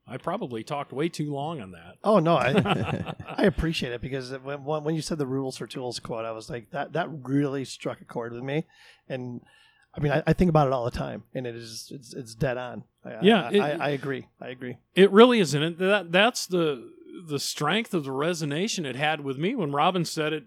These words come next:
Speaker 1: the first time I heard it from him, and I, I'm sure he, it came from somewhere else, but, uh, that should be a commonplace,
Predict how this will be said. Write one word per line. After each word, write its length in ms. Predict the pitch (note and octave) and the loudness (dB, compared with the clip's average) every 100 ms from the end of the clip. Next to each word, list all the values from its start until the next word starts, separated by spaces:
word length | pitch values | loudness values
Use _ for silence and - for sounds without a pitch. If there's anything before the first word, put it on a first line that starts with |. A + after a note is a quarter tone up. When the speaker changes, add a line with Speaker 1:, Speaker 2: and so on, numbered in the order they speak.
| _ | _
Speaker 1:
the 100 | D3 | -6
first 240 | E3+ E3 A#3 | -4 -4 -2
time 160 | D#3+ | 0
I 60 | D#3+ | 2
heard 160 | D#3+ | 0
it 100 | D#3 | 0
from 140 | - D3 | -4 -4
him, 220 | D3 A2 | -4 -4
and 80 | C3+ | -6
I, 120 | D3 | -6
I'm 140 | D#3+ G3+ | -4 -4
sure 220 | G3+ F3+ | -2 -4
he, 180 | D#3 D3+ | -4 -8
it 180 | D#3+ D3+ | -10 -10
came 200 | C3+ C3 | -10 -12
from 140 | C3 B2 | -12 -12
somewhere 320 | B2+ A#2+ G2+ | -10 -10 -12
else, 260 | - G2+ | -14 -18
but, 200 | - B2 A#2+ - - - - _ _ | -8 -8 -8 -16 -20 -20 -20 _ _
uh, 120 | - - - F3 | -16 -14 -12 2
that 220 | A3+ - | 4 4
should 260 | - F4 | 0 -2
be 140 | C#4 F3 | -2 -2
a 80 | C3 | -4
commonplace, 1160 | - F#3+ G3 G#3+ D#3+ - F3 F3+ E3 - - | -4 -2 -2 -4 -6 -6 -4 -2 -2 -4 -12